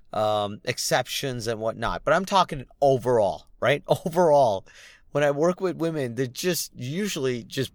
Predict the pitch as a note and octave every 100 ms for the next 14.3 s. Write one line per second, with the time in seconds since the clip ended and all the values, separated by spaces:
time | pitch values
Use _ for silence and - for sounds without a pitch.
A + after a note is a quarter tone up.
0 | - D#3 E3 C#3 G2+ - _ _ _ _
1 | - A#2 B2 A2+ - _ _ _ - A2
2 | B2+ E3 D3 D3 C3+ - B2 A#2 - -
3 | A#2+ C3+ D#3 E3+ D3 C#3 C#3 B2+ A#2+ B2
4 | - A#2+ A#2+ - D#3+ C#3 G3+ - - -
5 | - - - - - - - - G#3+ A#3
6 | A#3 A3 F#3 F#3+ G#3+ G#3 - - - -
7 | A#3 B3+ A#3+ G#3 F3+ F3+ E3+ E3+ E3 -
8 | E3 D#3+ D3 D3+ C3+ C3+ C3 - - C3+
9 | C3 C#3 A2 G2+ - - B2+ D3+ B2+ -
10 | G3+ A3 - _ - - A3 A3 F#3 C#3
11 | G#2+ - C#3+ C3+ B2+ D3 - A#2+ E2+ -
12 | - - - - - - C3 B2 B2 D3+
13 | A#2+ C3 G#2 F2+ - - - - A#2+ A2+
14 | G#2 -